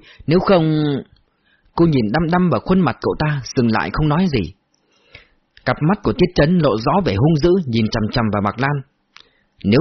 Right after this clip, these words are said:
không thì thế nào nào?" "Nếu không, chứng tỏ là cậu căn bản không muốn tìm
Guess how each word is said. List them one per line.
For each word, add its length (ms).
không 200
thì 120
thế 100
nào 240
nào?" 220
"Nếu 200
không, 400
chứng 220
tỏ 200
là 180
cậu 180
căn 200
bản 260
không 180
muốn 180
tìm 160